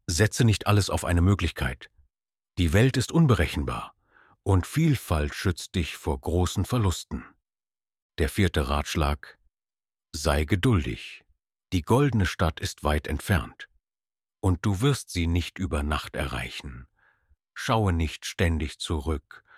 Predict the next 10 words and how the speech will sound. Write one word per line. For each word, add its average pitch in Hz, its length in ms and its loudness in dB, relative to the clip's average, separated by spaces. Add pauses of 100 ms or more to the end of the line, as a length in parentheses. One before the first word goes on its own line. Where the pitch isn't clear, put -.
(240)
oder 104 300 0
überprüfe, 80 880 -2 (420)
wie 113 400 0
weit 82 320 0
du 80 140 -4
schon 73 340 -4
bist. - 500 -12 (1000)
Geh 76 240 -2
einfach 87 500 -4
weiter, 65 640 -6